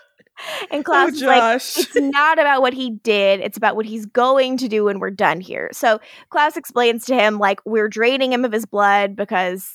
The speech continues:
Speaker 1: like, he takes vervain so that I can compel him." And he explains compulsion, vampire compulsion, original compulsion, the whole gambit of things because, you know, new people might be watching this.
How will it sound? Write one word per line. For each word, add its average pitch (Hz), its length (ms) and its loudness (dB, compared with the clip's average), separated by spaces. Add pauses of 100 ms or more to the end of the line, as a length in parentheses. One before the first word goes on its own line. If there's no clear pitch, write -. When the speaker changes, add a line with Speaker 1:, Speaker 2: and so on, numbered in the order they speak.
Speaker 1:
like, 185 300 -4 (180)
he 202 180 -10
takes 214 300 -2
vervain 185 680 -2
so - 160 -10
that 180 100 0
I 175 60 2
can 208 160 -10
compel 185 400 0
him." 185 240 -4
And 196 140 -6
he - 60 -18
explains 233 500 -2
compulsion, 196 720 -2 (320)
vampire 262 360 2
compulsion, 226 520 -2
original 208 400 0
compulsion, 196 640 -2 (140)
the 233 140 -2
whole 262 180 4
gambit 208 300 0
of 196 100 0
things 190 360 -4
because, 185 580 -6
you 311 140 -2
know, 202 200 0 (240)
new 466 160 0
people 453 280 0
might 466 180 -2
be 466 80 2 (160)
watching 294 240 -6
this. 175 380 -4